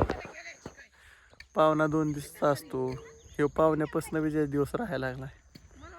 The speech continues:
ह्यो घरातलाच झालाय पाऊस,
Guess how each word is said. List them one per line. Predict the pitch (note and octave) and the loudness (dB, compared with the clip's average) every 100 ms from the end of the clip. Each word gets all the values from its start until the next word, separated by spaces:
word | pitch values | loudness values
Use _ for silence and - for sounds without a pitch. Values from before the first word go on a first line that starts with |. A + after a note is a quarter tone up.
| - - - - - | -20 -20 -20 -16 -2
ह्यो | D#3 D#3 | 2 4
घरातलाच | E3+ E3+ D#3+ E3 D#3 | 4 2 0 -2 0
झालाय | D#3 B2+ B2+ - - - - - - - - - | 0 -2 -6 -10 -20 -20 -20 -20 -20 -20 -20 -2
पाऊस, | C#3+ C3+ B2 | 4 4 2